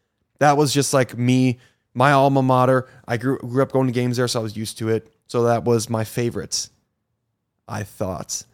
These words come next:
But after visiting Ohio State and seeing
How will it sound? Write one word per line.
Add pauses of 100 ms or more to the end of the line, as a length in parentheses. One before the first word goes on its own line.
(100)
But
after
visiting (840)
Ohio
State (720)
and
seeing